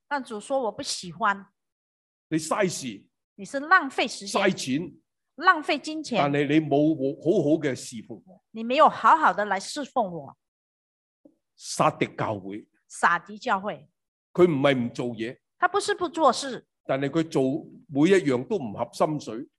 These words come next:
Speaker 1: 但是他做每一样都不合神心意。
Speaker 2: 嗱，你就知道我哋做父母。
Speaker 1: 你就知道做父母的。
Speaker 2: 如果我哋嘅兒女佢係好勤力做。
Speaker 1: 假如他，我们的儿女都很劳-，很勤力地做。
Speaker 2: 但係樣樣都唔合你嘅心水。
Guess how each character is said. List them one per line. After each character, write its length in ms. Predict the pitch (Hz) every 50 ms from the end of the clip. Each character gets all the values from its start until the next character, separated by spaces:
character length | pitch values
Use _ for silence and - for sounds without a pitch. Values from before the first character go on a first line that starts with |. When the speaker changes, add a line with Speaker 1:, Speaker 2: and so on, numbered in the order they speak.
| _ _ -
Speaker 1:
但 120 | - 294 269
是 100 | 311 294
他 200 | 233 302 302 285
做 180 | - 359 330
每 160 | 277 247 226
一 160 | 214 269 330 349
样 160 | 349 294 269
都 80 | 320
不 180 | 311 - 294 262
合 140 | 190 208 196
神 240 | - - 190 180 202
心 220 | - - 240 226
意。 60 | 220 214
Speaker 2:
嗱， 120 | 220 214
你 120 | 233 262
就 120 | 262 254 214
知 240 | - 127 180 175 156
道 100 | 156 131 117 107 107 107 - _ _ _ _ _ _ -
我 140 | 143 135
哋 140 | 127 123 107
做 180 | - 127 117 107
父 320 | - - - 107 101 104
母。 400 | 104 98 98 101 113 127 - - _ _ _ _ _ _ _ _ _ _ _ _ _ _ _ _ _ _ _ _ _ _ _ _ -
Speaker 1:
你 120 | 208 208
就 140 | 190 262 262
知 160 | 262 262 254
道 160 | 240 262 226
做 180 | 214 - 294 262
父 200 | 247 - - 370
母 160 | 277 220 180
的。 240 | 156 156 175 160 - _ _ _ _ _
Speaker 2:
如 140 | - 135 127
果 120 | 131 170 180
我 160 | 170 165 147
哋 100 | 135 127
嘅 100 | 123 151
兒 300 | 147 123 110 107 107 113 110
女 320 | 117 120 135 143 147 143 _ _ -
佢 160 | - 156 147
係 160 | 131 123 117
好 280 | 120 156 - - - 135
勤 80 | 113 110
力 60 | 117 - -
做。 240 | - 110 98 101 - _ _ _ _ _ _ _ _ -
Speaker 1:
假 120 | - 233
如 120 | 240 262 311
他， 120 | - 339
我 140 | 269 226 254
们 100 | 269 294
的 80 | 302 277
儿 140 | 233 269
女 120 | 294 294 240
都 120 | 226 294
很 240 | 277 254 226 196 196
劳-， 160 | 202 208 214 - -
很 180 | 202 233 220
勤 100 | 233 - 143 151 151
力 40 | 156
地 120 | - 160
做。 60 | 151
Speaker 2:
但 140 | 151 156 156
係 20 |
樣 80 | - -
樣 220 | 151 143 143 151
都 100 | 165 202
唔 180 | 180 135 120 113
合 180 | 117 113 131 - _ _ _ _
你 100 | - 131
嘅 160 | 135 127 143 135
心 280 | - 190 165 151 143
水。 320 | - 123 110 117 139 -